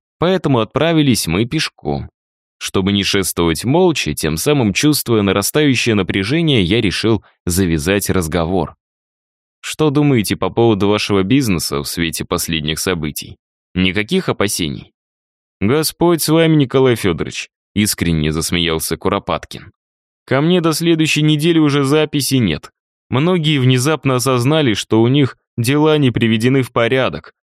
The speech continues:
и в случае неожиданной кончины, вероятность которой сегодня значительно выросла, предстанет имущественный хаос". Я думал, что император и его подданные настроены, как бы выразиться,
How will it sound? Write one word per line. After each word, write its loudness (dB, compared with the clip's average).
и 2
в -4
случае 2
неожиданной 2
кончины, 0
вероятность 0
которой 2
сегодня 0
значительно 0
выросла, 2
предстанет 0
имущественный 2
хаос". -2
Я -2
думал, 0
что 0
император 0
и 2
его 2
подданные 0
настроены, 0
как -2
бы 2
выразиться, 0